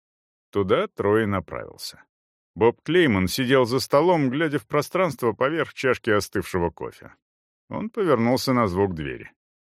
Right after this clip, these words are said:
«Умер? Убит? Вот прямо так и убит.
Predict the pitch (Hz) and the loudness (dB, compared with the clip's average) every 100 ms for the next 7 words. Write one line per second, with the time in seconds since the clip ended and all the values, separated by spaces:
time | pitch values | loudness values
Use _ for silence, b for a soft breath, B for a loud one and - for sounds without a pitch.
0 | _ _ - 214 277 226 - _ _ 98 | _ _ -8 -4 0 -2 -4 _ _ 0
1 | 113 107 180 254 _ _ - 123 202 - | 2 2 -2 -2 _ _ -4 0 0 -2
2 | 185 180 175 175 185 139 196 196 151 98 | 0 2 2 0 0 2 4 4 2 -2